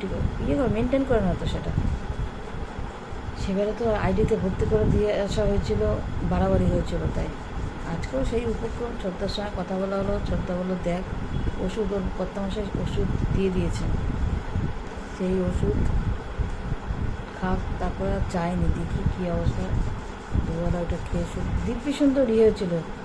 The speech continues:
অনেকটা রিকভার হয়েছিল, জানো তো। ওয়েট করলাম, আমার ঘরে তো সব আছে, ওয়েট করলাম, এক কিলো ওজন বেড়েছিল। মা বলে, "দেখ, আমার এক কিলো ওজন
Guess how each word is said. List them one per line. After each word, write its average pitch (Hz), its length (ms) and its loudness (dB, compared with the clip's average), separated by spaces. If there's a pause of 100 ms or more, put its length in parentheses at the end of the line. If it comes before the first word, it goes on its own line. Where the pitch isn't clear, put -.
(340)
অনেকটা 254 340 2
রিকভার 233 360 4
হয়েছিল, 180 360 2
জানো 233 220 -2
তো। 208 80 -2 (160)
ওয়েট 185 160 2 (100)
করলাম, 233 200 0
আমার 202 220 2
ঘরে 196 200 2
তো 233 60 -6 (100)
সব 208 160 0
আছে, 202 260 -2 (800)
ওয়েট 190 120 -2 (100)
করলাম, 226 260 -2 (240)
এক 180 120 0 (140)
কিলো 202 160 -2
ওজন 185 400 2
বেড়েছিল। 156 480 0
মা 160 120 -2
বলে, 170 220 -4
"দেখ, 175 240 -4
আমার 175 140 -2
এক 156 120 -4 (120)
কিলো 170 140 -4
ওজন 151 160 -4